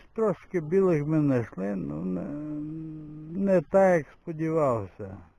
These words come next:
Я казав десять штук, ну, я трохи знайшов більше. Може, штук двадцять п'ять. От показую. Ну, грибочки не дуже якісні.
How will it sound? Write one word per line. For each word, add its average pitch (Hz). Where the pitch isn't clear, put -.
Я 165
казав 165
десять 151
штук, 143
ну, 123
я 123
трохи 127
знайшов 110
більше. 120
Може, 143
штук 127
двадцять 117
п'ять. 127
От 151
показую. 117
Ну, 240
грибочки 160
не 156
дуже 175
якісні. 156